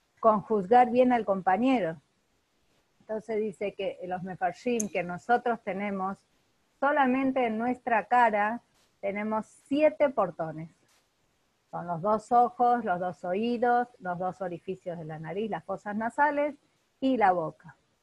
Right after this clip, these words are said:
Tenemos siete apertu-, siete aberturas en la cara solamente, que esas son los shearim,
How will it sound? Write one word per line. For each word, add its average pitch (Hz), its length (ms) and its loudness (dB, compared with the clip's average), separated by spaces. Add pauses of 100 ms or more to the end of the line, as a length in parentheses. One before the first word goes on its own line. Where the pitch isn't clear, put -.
(220)
Tenemos 214 460 -6
siete 381 760 -2 (1040)
apertu-, 214 720 -2
siete 311 300 0
aberturas 226 720 4 (240)
en 196 520 -4
la 190 200 -2
cara 285 320 6
solamente, 294 920 2 (520)
que 277 320 4
esas 330 360 2
son 294 280 2
los 254 160 2
shearim, 220 680 2